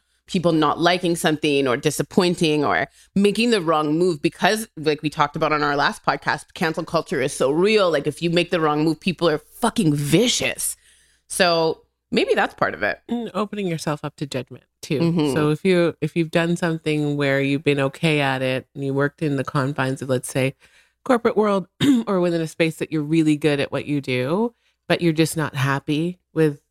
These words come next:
Speaker 2: what you're doing, there's that fear that you've then left something where it was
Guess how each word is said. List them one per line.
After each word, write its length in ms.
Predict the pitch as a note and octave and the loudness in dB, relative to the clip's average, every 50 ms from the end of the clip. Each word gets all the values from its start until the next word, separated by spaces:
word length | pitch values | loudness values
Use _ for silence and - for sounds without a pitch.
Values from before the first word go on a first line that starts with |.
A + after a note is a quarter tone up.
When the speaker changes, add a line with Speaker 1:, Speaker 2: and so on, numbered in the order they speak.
| _ _ | _ _
Speaker 2:
what 180 | - D3+ C#3 - | -10 -8 -8 -6
you're 120 | - D3 C#3+ | -4 -4 -2
doing, 460 | C3 C3+ B2+ B2+ B2+ D#3 F#3 G#3+ A3 _ _ _ _ _ _ _ - | -2 0 0 0 0 0 -2 -4 -6 _ _ _ _ _ _ _ -2
there's 180 | E3 D#3+ D3+ | -2 0 0
that 220 | E3 D3+ - - - | 0 -2 -2 -4 -6
fear 440 | - - G#3 G3+ F#3+ F#3 F3 D#3+ D3+ | -6 -2 0 0 2 2 2 2 0
that 200 | D3+ C#3+ - - | -4 -6 -8 -6
you've 240 | D3+ D3+ D3+ D3 D3+ | -6 -6 -4 -2 -2
then 420 | E3 D#3+ D#3+ D#3+ D#3+ D#3 D#3 D3+ _ _ _ _ _ - | 0 0 0 0 -2 -2 -4 -6 _ _ _ _ _ -10
left 380 | D#3+ D#3+ D#3 D#3 D#3+ - - | -6 -2 -2 -2 -2 -4 -6
something 580 | - - D#3+ D3 D3 - - C#3+ C#3+ C#3 C#3 C#3 | -8 -6 -4 -4 -4 -6 -6 -6 -6 -6 -8 -8
where 380 | C#3 C#3 C#3 C3+ C3+ C3+ C3+ | -6 -6 -6 -4 -6 -6 -8
it 480 | C3+ - - - _ _ - - - D#3 | -8 -10 -14 -18 _ _ -20 -14 -8 -4
was 340 | D#3+ E3 D#3+ D#3 - - | -2 -2 -4 -4 -8 -20